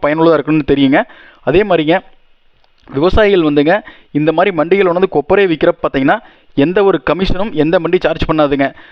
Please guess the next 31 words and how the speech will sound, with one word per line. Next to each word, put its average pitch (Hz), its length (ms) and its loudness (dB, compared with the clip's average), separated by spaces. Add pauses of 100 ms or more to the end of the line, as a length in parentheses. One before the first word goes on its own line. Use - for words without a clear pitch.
(360)
அதனால 151 300 2
வந்து 196 200 -4
இந்த 147 140 0 (120)
வாய்ப்பை 196 380 -2 (100)
விவசாயிகள் 175 340 0
வந்து 180 160 -4
பயன்படுத்திக்கங்க. 151 560 -2 (360)
அதே 170 120 2 (100)
மாதிரி 196 200 2 (580)
இந்த 147 120 0 (120)
வீடியோ 220 300 2
இன்னைக்கு 165 260 -4
பார்க்குற 175 220 0 (100)
யாராவதுங்க, 151 440 2 (280)
நீங்க 196 200 0
கொண்டு 185 160 0
போய் - 120 -6
கொப்பரையை 190 380 0
சேல்ஸ் 185 260 2
பண்ணியிருந்தீங்கன்னா, 160 440 0 (420)
உங்க 165 240 2
கொப்பரை 208 300 0 (460)
பரமத்தி 180 320 -2
வேலூர்னாலும் 165 380 2
சரிங்க, 160 300 0
உடுமலைப்பேட்டைனாலும் 165 500 0
சரி, 208 120 0 (200)
என்ன 208 260 -2
விலைக்கு 175 220 -2 (100)
கொப்பரை 190 300 0
உங்களுக்கு 160 320 2